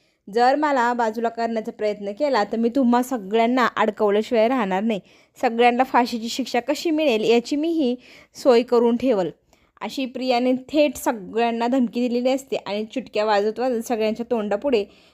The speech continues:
मिरवत असते, "कोणीही मला बाजूला करण्याचा विचार करायचा नाही, नाहीतर पुढे जे काय होईल त्याला सगळे तुम्ही जबाबदार असणार आणि मला अशा पोकळ धमक्या द्यायच्या नाही की तुला बाजूला काढून टाकू.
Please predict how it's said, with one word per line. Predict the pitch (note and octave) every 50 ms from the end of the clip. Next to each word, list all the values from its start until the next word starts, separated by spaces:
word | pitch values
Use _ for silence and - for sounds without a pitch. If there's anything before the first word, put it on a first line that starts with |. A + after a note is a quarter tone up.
| _ _
मिरवत | A#3 A#3 A#3+ A#3 A3+ A3+ A3+ A3 A3+
असते, | A#3 A3+ - - F3+ D3 - _ _ _ _ _ _ _
"कोणीही | C4+ C4+ C4+ C#4 D4 D#4 D#4 E4 E4
मला | E4 D#4+ D4+ C#4
बाजूला | B3 A#3+ A#3+ A#3 A#3 B3 A#3 A#3
करण्याचा | A3+ A#3+ A#3 A#3 A#3 A#3+ A#3 A#3+
विचार | A3+ A#3+ B3 - B3 A3+
करायचा | A3 - A3 G#3 G3+ G3+ G3 G3 G#3+ G3+
नाही, | A3+ B3+ C4+ C4+ A3 G3+
नाहीतर | G#3 G#3+ A3+ G#3+ A3+ A3
पुढे | - - B3 A3 G#3+ G#3
जे | F#3 F#3 C4+ C#4+ D4+
काय | D4+ - D4+ D4 D4+
होईल | D4+ D4+ D#4+ D#4 C#4 G#3+ G#3 A3 A3+ A3+ - _ _ _ _ _ _ _
त्याला | G#3+ G#3+ A3 A#3+ G#3+ F#3+ A3
सगळे | A#3 - - A3 G3+ G#3+ A3
तुम्ही | G#3+ G#3+ A#3+ A3+ A3+ A3+
जबाबदार | F#3+ G#3+ G#3 G#3 G#3 G3 F#3 G#3+ G#3 G#3+
असणार | A3 A3 - A#3 G3+ - - _
आणि | - F#3+ G3+
मला | G#3 G#3 G3+ G3+ G3
अशा | G3+ - B3 G#3+ F#3
पोकळ | A#3 - A#3 A3 - - B3 B3+
धमक्या | B3 C4 B3+ B3+ B3+ C4 B3
द्यायच्या | A#3+ B3 B3 B3 A#3+ C4+ C4
नाही | C#4 C#4 B3 A#3+
की | A#3 B3+
तुला | A#3+ - B3+ A#3+ A3+
बाजूला | A3 A3 G#3 G#3 G#3 A3 G#3+ G#3+
काढून | A3 G#3+ G#3 G#3+ A3+ G#3+
टाकू. | G#3+ G#3+ G#3+ - F#3